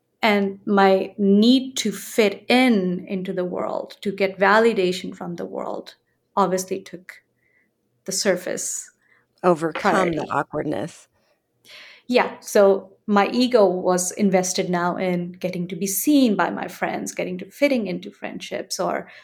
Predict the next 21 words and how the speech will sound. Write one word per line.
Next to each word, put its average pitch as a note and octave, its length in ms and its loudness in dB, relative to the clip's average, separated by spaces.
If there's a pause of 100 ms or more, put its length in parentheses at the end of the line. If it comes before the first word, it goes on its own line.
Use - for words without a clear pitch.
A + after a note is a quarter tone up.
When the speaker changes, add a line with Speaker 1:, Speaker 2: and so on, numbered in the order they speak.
Speaker 1:
society F#3 840 2
or F3+ 100 -6
culture F#3 760 -4
or F3+ 160 -4
proving A#3+ 400 4
myself F3+ 560 2
through F#3 120 -2
my F3 140 -2
academics F3+ 600 -4
or F#3 80 -2
whatever G#3+ 340 2
that F3 300 -2
was. - 220 -8
Speaker 2:
Mm-hmm. F#3 240 0
Speaker 1:
However, G3+ 300 0
I G3 400 2 (300)
sought F#3 500 2
an G3 140 -2
identity F#3+ 720 -2
for F#3+ 180 -10
myself - 580 -6